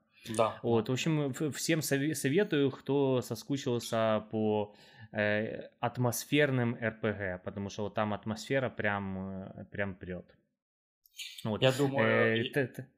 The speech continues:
Speaker 1: Да, говори.
Speaker 2: Да-да, традиционно мы вставим здесь, э, видеоряд этой игры, чтоб, э, вы представляли, что она из себя представляет.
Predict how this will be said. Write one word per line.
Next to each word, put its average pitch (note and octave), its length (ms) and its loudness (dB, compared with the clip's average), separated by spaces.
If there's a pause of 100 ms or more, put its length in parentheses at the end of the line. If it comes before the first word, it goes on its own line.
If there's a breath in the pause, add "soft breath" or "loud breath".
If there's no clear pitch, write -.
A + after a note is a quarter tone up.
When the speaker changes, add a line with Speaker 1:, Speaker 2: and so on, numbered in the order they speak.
(600)
Speaker 1:
Да, A2 200 6
говори. A2 300 -4 (260)
Speaker 2:
Да-да, A2+ 340 6
традиционно C#3+ 580 2
мы C3 140 2
вставим B2+ 400 0
здесь, A2+ 420 0
э, G#2 520 0
видеоряд A#2 640 2
этой A2 300 -2
игры, F3+ 240 2
чтоб, A2+ 260 -4
э, G2+ 840 0 (460 loud breath)
вы A#2 120 4
представляли, B2 640 2
что A2+ 200 0
она G#2+ 180 2
из F#2+ 100 -6
себя F#2+ 140 -4
представляет. - 540 -10